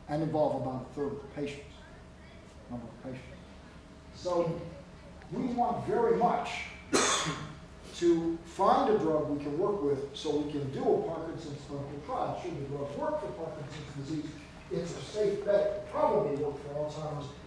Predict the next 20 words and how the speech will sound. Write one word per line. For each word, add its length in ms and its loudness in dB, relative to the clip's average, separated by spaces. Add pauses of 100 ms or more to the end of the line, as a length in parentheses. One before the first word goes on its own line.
In 60 -4
any 220 -2
case, 380 0 (320)
being 240 -2
used 300 0
off-label 680 4
by 180 -2 (120)
lots 220 -2
of 120 -6
people 240 -8
to 240 -10
try 220 4
it 80 6
on 160 -2
Alzheimer's, 580 -6 (360)
we'll 180 2
know 180 0
one 320 -2
way 80 -4
or 120 -6